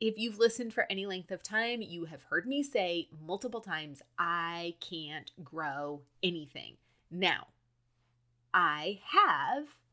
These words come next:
bought this cute little flowering plant from Trader Joe's, and I have managed to keep, to keep it alive,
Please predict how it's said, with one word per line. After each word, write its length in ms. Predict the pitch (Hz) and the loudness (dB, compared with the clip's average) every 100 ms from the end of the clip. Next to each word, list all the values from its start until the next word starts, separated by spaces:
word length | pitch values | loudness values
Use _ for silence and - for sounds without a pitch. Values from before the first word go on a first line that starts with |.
| - | -14
bought 400 | 160 175 113 - 151 | 0 2 2 -4 -14
this 220 | 156 - - | -10 -10 -12
cute 640 | - - 190 220 339 - - _ _ | -20 -12 2 6 6 4 -10 _ _
little 680 | 135 160 269 254 302 330 - _ _ - | -6 4 10 10 10 4 -4 _ _ -20
flowering 920 | - - - 170 160 185 220 240 233 226 | -14 -12 -10 -2 4 6 6 4 0 -6
plant 480 | - 170 151 170 | -8 -6 -4 -6
from 560 | - 165 160 156 156 170 - | -4 0 2 0 -4 -6 -8
Trader 300 | - 147 165 | -4 -2 0
Joe's, 440 | 160 - - - - - - - - | -2 -6 -8 -14 -18 -20 -20 -10 -2
and 460 | 185 180 175 175 - - | 2 2 0 -2 -8 -6
I 140 | 170 | -6
have 200 | 185 202 | -4 -6
managed 880 | 170 175 208 262 302 226 165 - - | -6 -2 -2 -2 -6 -4 -2 -4 -4
to 100 | - - - | -8 -8 -8
keep, 220 | 254 277 - - | -8 -8 -12 -6
to 160 | - | -6
keep 240 | 196 - 285 | -4 -4 -2
it 80 | 277 | -4
alive, 380 | 165 208 208 | -6 -6 -6